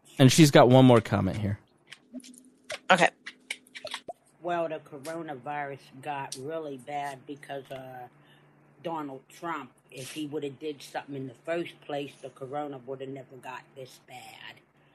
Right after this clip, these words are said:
Speaker 3: So now we're all suffering. We gotta stay in the house, wear masks and stuff like that because of Donald Trump.
Speaker 2: Uh, I, I disagree with that. I mean,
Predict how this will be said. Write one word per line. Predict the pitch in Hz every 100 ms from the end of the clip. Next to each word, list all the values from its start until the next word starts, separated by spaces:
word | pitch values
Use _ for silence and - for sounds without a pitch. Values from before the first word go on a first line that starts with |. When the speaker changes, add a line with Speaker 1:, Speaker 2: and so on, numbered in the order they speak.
| _ _ _
Speaker 3:
So | - 160
now | 147 143 143
we're | 139 131 151 156
all | 143 139 139 135 - -
suffering. | 139 135 - 135 131 139
We |
gotta | 135 131 131
stay | - 135 127
in | 123
the | 120 120
house, | 120 127 - 135
wear | 135
masks | 123 117 113 117 -
and | 135 120 131 -
stuff | - 131 -
like | 127 -
that | 120 123 131 _ - - _
because | 240 233 - 156 156 - - _ -
of | 139
Donald | 139 135 147 185
Trump. | - 285 339 240 - _ _ _ _ _ _ _ _ _ _ _ _ _ _ 254 - - - - - - -
Speaker 2:
Uh, | - -
I, | 370 622 554
I | 277 285
disagree | 202 254 - 190 165 165
with | 185
that. | 190 185 202
I |
mean, | 240 254